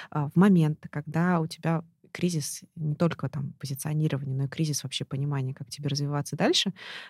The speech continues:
заниматься личным брендом нет смысла, потому что ты как бы вообще в себе ещё до конца не разобрался.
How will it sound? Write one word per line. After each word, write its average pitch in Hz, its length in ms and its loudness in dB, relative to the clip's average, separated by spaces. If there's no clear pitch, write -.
заниматься 170 420 2
личным 165 240 2
брендом 180 300 2
нет 165 140 2
смысла, 143 440 0
потому 131 240 -6
что - 160 -10
ты - 120 -4
как 143 140 0
бы 143 120 2
вообще 160 340 4
в 165 60 0
себе 165 240 2
ещё 160 260 2
до - 80 -20
конца 151 260 2
не 175 100 6
разобрался. 151 600 2